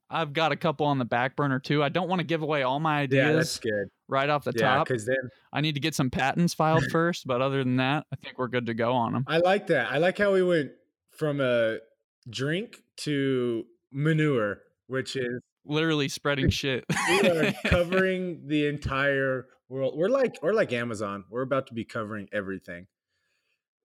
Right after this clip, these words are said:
Speaker 1: Oh, yeah. Just one media conglomerate company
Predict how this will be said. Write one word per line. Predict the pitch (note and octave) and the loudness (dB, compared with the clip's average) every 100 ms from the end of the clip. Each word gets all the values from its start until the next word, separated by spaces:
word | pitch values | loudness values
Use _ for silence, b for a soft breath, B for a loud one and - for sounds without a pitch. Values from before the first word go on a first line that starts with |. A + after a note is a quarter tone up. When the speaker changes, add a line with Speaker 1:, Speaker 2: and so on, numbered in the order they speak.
| _ _ _ _ D3+ | _ _ _ _ -4
Speaker 1:
Oh, | C#3+ | 0
yeah. | C3 A#2+ | 0 -2
Just | C#3 C#3+ | -4 -6
one | C3+ C3+ D#3 E3 | -4 0 0 2
media | D3 C#3+ C#3+ | 0 0 0
conglomerate | C3+ D3 C3+ C3 C3+ B2 | -2 -2 0 0 -2 -2
company | C#3 B2+ C#3 C3 C3+ | -2 -4 -2 -4 -4